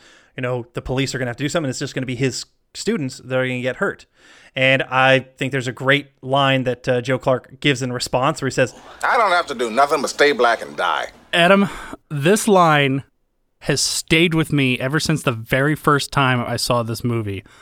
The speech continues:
Speaker 1: Oh,
Speaker 3: I
Speaker 1: wow.
Speaker 3: love this line.
Speaker 1: It's a good one. <laughs>
Speaker 3: It's a good line. I've used this line.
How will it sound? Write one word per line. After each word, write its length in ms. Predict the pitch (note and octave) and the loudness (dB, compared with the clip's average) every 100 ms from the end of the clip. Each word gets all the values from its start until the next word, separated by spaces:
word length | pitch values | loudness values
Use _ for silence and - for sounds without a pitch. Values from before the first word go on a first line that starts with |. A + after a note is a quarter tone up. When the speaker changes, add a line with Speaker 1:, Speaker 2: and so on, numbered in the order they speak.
| - - | -20 -6
Speaker 1:
Oh, 220 | G3 F3+ | -2 2
Speaker 3:
I 120 | E3+ | 4
Speaker 1:
wow. 60 | F3 | 4
Speaker 3:
love 260 | D#3+ D#3 | 4 2
this 220 | C3+ B2 - | 0 -2 -4
line. 380 | A2 G2+ F2+ - _ _ - | -4 -6 -12 -18 _ _ -10
Speaker 1:
It's 160 | A3 C#4 | -6 -6
a 40 | |
good 240 | C4+ F4 C#4+ | 0 2 2
one. 260 | C3+ B2 - - | 2 -2 -10 -16
<laughs> 200 | - - | -16 -2
Speaker 3:
It's 160 | F3 F#3 | 2 2
a 60 | |
good 360 | D3+ C3 G3 F#3+ | 0 4 4 6
line. 480 | F3 E3+ C#3 A2+ G2 _ _ _ - | 6 6 4 0 -6 _ _ _ 0
I've 220 | F3+ G3+ | 2 2
used 460 | F3 C4 D4+ - C#3 | 2 4 4 2 -2
this 220 | C3+ - | -2 -2
line. 400 | B2+ G#2+ E2 - | -4 -4 -8 -16